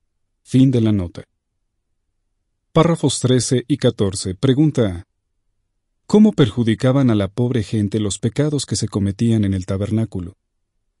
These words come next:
Pregunta B. ¿De qué manera fracasó Elí como sumo sacerdote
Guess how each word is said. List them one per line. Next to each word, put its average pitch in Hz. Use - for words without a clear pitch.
Pregunta 123
B. 87
¿De 131
qué 185
manera 151
fracasó 110
Elí 113
como 101
sumo 143
sacerdote 113